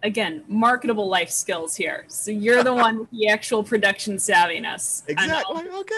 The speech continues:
Speaker 1: I'll just
Speaker 2: Yeah.
Speaker 1: cite economics in one lesson.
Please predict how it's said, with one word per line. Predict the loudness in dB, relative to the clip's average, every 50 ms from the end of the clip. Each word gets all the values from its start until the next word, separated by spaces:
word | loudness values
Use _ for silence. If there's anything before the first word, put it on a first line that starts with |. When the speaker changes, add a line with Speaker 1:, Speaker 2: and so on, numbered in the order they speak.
| -2
Speaker 1:
I'll | -2 -2
just | -2 -4 -6 -8
Speaker 2:
Yeah. | -8 -8 -10
Speaker 1:
cite | -10 -12 -12 -12 -8 -4 -4 -4 -6 -8 _ _ _ _ _ _ _
economics | -12 -10 -6 -4 -2 0 0 -2 -2 -6 -8 -10
in | -12 -12
one | -12 -12 -12 -12
lesson. | -12 -14 -14 -18 -18 -18